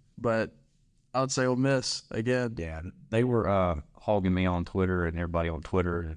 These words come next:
Speaker 2: It was, it was not fun. Um, let's skip, let's skip ahead. In the locker room, who's the funniest player in your opinion?
Speaker 1: Either Adarius or Baylor Cobb.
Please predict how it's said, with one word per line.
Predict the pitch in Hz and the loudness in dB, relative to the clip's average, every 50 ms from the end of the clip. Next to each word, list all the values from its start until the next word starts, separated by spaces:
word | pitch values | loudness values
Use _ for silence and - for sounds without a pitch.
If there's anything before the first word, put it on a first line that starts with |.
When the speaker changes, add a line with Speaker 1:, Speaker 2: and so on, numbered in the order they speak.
| - - - | -12 -12 -6
Speaker 2:
It | - 95 95 | -6 -4 -4
was, | - - - - - | -4 -6 -8 -8 -4
it | - 95 | -4 -2
was | - 87 | -2 0
not | 92 87 85 - | 0 0 0 -2
fun. | - - 85 82 80 76 76 - - _ _ _ - - _ _ _ _ - - _ _ _ _ - - | -4 -6 -6 -4 -6 -6 -8 -10 -16 _ _ _ -20 -20 _ _ _ _ -20 -20 _ _ _ _ -8 -2
Um, | 98 98 95 92 90 87 82 87 82 - - - - _ - - | 0 2 2 2 2 0 -2 -4 -8 -10 -12 -18 -20 _ -12 -10
let's | - - | -8 -4
skip, | - 135 | -2 -2
let's | 139 139 139 | -2 0 -2
skip | - - | -2 -2
ahead. | 107 113 107 101 95 - - _ _ _ _ - | -2 -2 -2 -4 -6 -12 -20 _ _ _ _ -2
In | - 180 185 | 0 2 2
the | 170 | 2
locker | 131 120 120 139 135 147 120 | 2 2 2 2 2 0 -2
room, | 107 101 98 95 95 - - - | -2 -2 -4 -6 -10 -12 -10 -4
who's | 151 185 185 147 | -4 -2 -2 -2
the | 123 | -4
funniest | - - - - - 123 135 135 127 120 - - | -6 -6 -10 -4 -2 0 2 2 0 -2 -4 -6
player | - - 110 104 101 98 92 90 | -4 0 0 2 2 2 2 2
in | 90 | 0
your | 90 92 92 90 | 0 -2 -2 -2
opinion? | - - 95 90 85 - - - - _ _ _ _ _ _ _ _ _ _ _ _ _ _ _ _ _ _ _ _ _ _ _ _ _ _ _ | -4 -4 -6 -6 -6 -8 -16 -20 -20 _ _ _ _ _ _ _ _ _ _ _ _ _ _ _ _ _ _ _ _ _ _ _ _ _ _ _
Speaker 1:
Either | - 156 151 143 139 131 123 | -4 -2 2 2 4 4 2
Adarius | 117 110 127 127 131 135 151 156 160 165 175 170 175 175 - - - - - - - _ _ _ _ _ _ - _ - - | 2 0 0 0 2 4 4 4 4 2 2 0 0 -2 -2 -4 -4 -4 -6 -10 -14 _ _ _ _ _ _ -20 _ -10 -2
or | 95 113 113 113 | 0 2 2 2
Baylor | 107 113 117 117 113 113 | 2 2 2 2 2 0
Cobb. | 110 - 110 110 107 107 107 110 | 0 0 -2 0 0 0 -2 -2